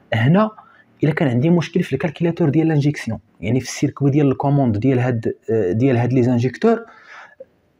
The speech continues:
هادوك لي ترانزستور كلهم كانوا عندي ديفيكتيو. يعني هنا كنهضروا على الا كان عندنا الكالكيلاتور ديفيكتيو، دونك هنا غادي نلاحظ ان غادي تكون عندي هاد، هاد لابان هادي. دونك كتلاحظوا هنايا، عفوا،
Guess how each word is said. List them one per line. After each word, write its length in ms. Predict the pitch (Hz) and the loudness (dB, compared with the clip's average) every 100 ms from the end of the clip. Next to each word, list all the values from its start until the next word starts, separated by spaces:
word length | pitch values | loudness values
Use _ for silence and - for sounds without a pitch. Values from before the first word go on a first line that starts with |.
| _ _ _ | _ _ _
هادوك 240 | 131 147 151 | 0 2 2
لي 60 | |
ترانزستور 640 | 151 120 143 135 143 - 202 | 0 2 2 0 -2 -4 -2
كلهم 320 | 190 139 156 | 2 2 2
كانوا 240 | - 175 | 0 0
عندي 140 | 117 147 | 2 2
ديفيكتيو. 500 | 147 156 147 - 98 | 2 -2 -6 -6 -4
يعني 240 | 76 127 | 0 0
هنا 100 | 135 | 0
كنهضروا 400 | - 113 120 151 | 0 0 0 0
على 240 | 117 117 | 0 0
الا 100 | 156 | 0
كان 160 | 151 139 | 0 0
عندنا 200 | 107 135 | 0 0
الكالكيلاتور 540 | 143 151 151 151 151 | 0 -2 -2 -2 0
ديفيكتيو، 600 | 151 151 147 143 - 95 | 0 0 -2 -6 -6 -6
دونك 280 | 85 139 - | -2 -2 -2
هنا 360 | 107 139 214 208 - - - 120 | -2 2 2 0 -8 -20 -8 -2
غادي 180 | 135 | 2
نلاحظ 280 | 151 180 - - | 4 2 0 -4
ان 100 | 156 | -2
غادي 180 | 156 156 | -2 -2
تكون 220 | 151 151 | -2 -2
عندي 160 | 117 139 | 0 0
هاد، 340 | 135 131 123 - | 0 -4 -8 -4
هاد 260 | 135 120 120 110 | -4 -2 -2 -2
لابان 380 | 113 120 - 117 | -2 -2 -2 -2
هادي. 240 | 101 98 73 _ - - - - - | -2 -4 -6 _ -20 -18 -16 -10 -2
دونك 220 | 156 190 | 0 0
كتلاحظوا 480 | 190 180 - 160 131 | 2 2 2 4 4
هنايا، 340 | 156 190 247 - - _ _ _ _ _ _ - _ _ _ _ _ _ - | 4 4 2 -2 -16 _ _ _ _ _ _ -20 _ _ _ _ _ _ -4
عفوا، 320 | 117 - | -2 0